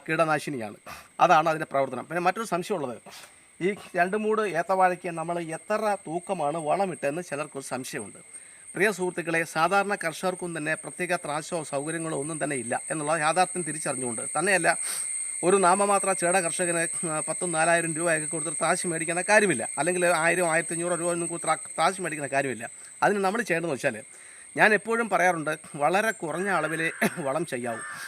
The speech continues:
അത് പല തവണയായിട്ട് ചെയ്തു കൊടുക്കുന്നതാണ് നല്ലത്. ഒരു കൂടുതൽ വളങ്ങൾ കൂ-, പെട്ടെന്ന് ഒറ്റയടിക്ക് ചെയ്തു കൊടുത്താൽ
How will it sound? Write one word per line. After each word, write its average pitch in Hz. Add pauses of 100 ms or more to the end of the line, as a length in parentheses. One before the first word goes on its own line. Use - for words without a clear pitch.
(340)
അത് 175 (220)
പല 165 (100)
തവണയായിട്ട് 196
ചെയ്തു 160
കൊടുക്കുന്നതാണ് 143
നല്ലത്. 107 (440)
ഒരു 170 (100)
കൂടുതൽ 233 (100)
വളങ്ങൾ 190 (140)
കൂ-, 175 (280)
പെട്ടെന്ന് 190
ഒറ്റയടിക്ക് 180
ചെയ്തു 170
കൊടുത്താൽ 160